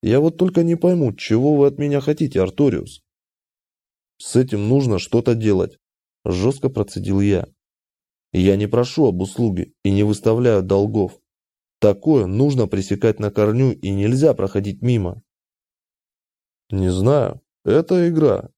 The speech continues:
и эти мальчишки», он кивнул на Ромдана, «сами должны выпутываться,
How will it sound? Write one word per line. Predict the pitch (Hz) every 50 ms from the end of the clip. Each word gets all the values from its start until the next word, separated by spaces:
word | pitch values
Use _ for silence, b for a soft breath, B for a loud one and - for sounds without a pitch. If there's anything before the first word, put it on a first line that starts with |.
| _ _
и | - 101
эти | 104 107 104 -
мальчишки», | 110 110 110 104 101 - - 185 185 - - - - - - _ _ _ _
он | 92 92 95
кивнул | - - 98 101 98 95 95
на | 95 95 101
Ромдана, | 107 117 104 95 90 92 95 98 - - _ _ _ _ _ _ _ _ _ _ _ _ _
«сами | - - - 185 185 160 139
должны | 120 120 120 120 120 135 139 120
выпутываться, | 104 107 123 - 147 135 - - - - - - - - -